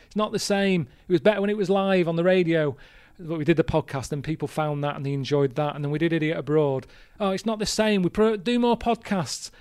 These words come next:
And they just always one behind. Do you know what I mean? They're always, they always, like, prefer the thing you've, you did before. So, and I know this is totally different. You know, it is, um, for some people who do just want that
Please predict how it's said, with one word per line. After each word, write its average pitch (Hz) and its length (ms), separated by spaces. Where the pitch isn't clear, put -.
And 180 160
they 196 60
just 226 220
always 196 280
one 170 400
behind. 160 600
Do 160 80
you - 20
know 190 80
what 208 60
I 185 40
mean? 196 200
They're 160 120
always, 190 240
they 180 100
always, 185 280
like, 185 260
prefer 175 320
the 156 100
thing 170 240
you've, 156 220
you 156 120
did 139 200
before. 147 520
So, 165 480
and 208 100
I 226 40
know 262 180
this 180 160
is 165 120
totally 151 380
different. 170 540
You 170 140
know, 151 220
it 175 100
is, 180 300
um, 139 720
for - 100
some 202 200
people 160 320
who 151 140
do 165 280
just 139 200
want 147 260
that 143 340